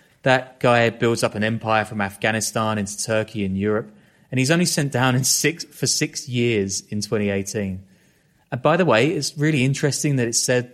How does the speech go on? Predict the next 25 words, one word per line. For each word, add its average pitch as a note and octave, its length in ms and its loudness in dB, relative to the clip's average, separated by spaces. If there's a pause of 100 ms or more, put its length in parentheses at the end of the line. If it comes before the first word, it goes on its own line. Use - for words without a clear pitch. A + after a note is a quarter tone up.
(140)
Albanians C3+ 540 0
have A#2+ 220 -6
better C3 180 0
luck A2 260 0
doing A2+ 240 0
deals A2+ 280 0
with G#2 80 -6
the G#2 60 -8
Taliban G#2 500 -2
and G2 100 0
other G#2 260 -4
Afghan G2 440 -4
groups G2 320 -4
for G2 140 -4
their G2 140 -2
heroin A2+ 400 0 (440)
because B2+ 420 -2
they're G#2 120 2
Muslims. G2+ 640 -4 (100)
I'm A#2 140 -4
not E3 120 -2
sure C#3+ 240 0
if A#2+ 80 -2
that's G#2 220 -6
true, D3 440 -2